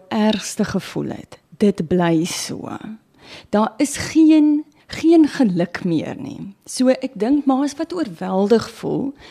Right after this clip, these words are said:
hoewel ons by partye voel, "Ek wil nou die baba onmiddellik terugvat hospitaal toe en hulle moet hom hou en eers teruggee as hy ses is." Jy voel tydelik so. Dis wanneer iemand begin voel, "Ek kan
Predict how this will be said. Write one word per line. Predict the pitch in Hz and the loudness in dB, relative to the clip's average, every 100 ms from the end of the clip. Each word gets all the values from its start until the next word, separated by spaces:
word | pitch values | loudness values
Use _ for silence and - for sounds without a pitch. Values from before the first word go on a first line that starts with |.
| - | -6
hoewel | 214 185 208 277 | 0 4 4 4
ons | 285 | 2
by | 233 | -2
partye | - 214 226 214 | -2 -2 0 0
voel, | 214 226 | -2 -6
"Ek | 208 | -6
wil | 220 | -4
nou | 214 | -2
die | 202 208 | -2 0
baba | 175 170 | 0 0
onmiddellik | 208 196 185 180 202 - | 0 2 2 2 0 -2
terugvat | 185 - 185 165 | -10 -4 -6 -4
hospitaal | 143 - 165 - 160 | -8 -8 -6 -2 -2
toe | 165 180 | -2 0
en | |
hulle | 170 | 0
moet | 165 175 | 0 0
hom | 180 165 | 0 0
hou | 151 175 | 2 0
en | 180 | 0
eers | 185 180 | -2 -2
teruggee | - 185 - 170 | -4 -4 -4 -6
as | 165 - | -6 -6
hy | 170 | -6
ses | - 190 160 - | -4 -4 -4 -10
is." | 151 277 311 - - - - - - - - _ _ _ | -8 -8 -10 -16 -20 -20 -20 -20 -20 -20 -20 _ _ _
Jy | 247 277 | 0 0
voel | 277 330 277 | 0 -4 0
tydelik | 311 320 311 240 190 - | 4 6 6 2 -4 -6
so. | - - - - - - - | -12 -12 -12 -14 -16 -18 -8
Dis | - 220 - | -6 -6 -6
wanneer | 180 220 262 294 | -4 0 2 0
iemand | - 277 330 294 | 2 4 4 2
begin | 285 - 247 | 0 -2 -2
voel, | 233 - - 214 202 226 - - - _ | -2 -6 0 2 2 -2 -8 -20 -20 _
"Ek | 269 - _ | -4 -4 _
kan | 311 311 294 277 | 2 4 4 0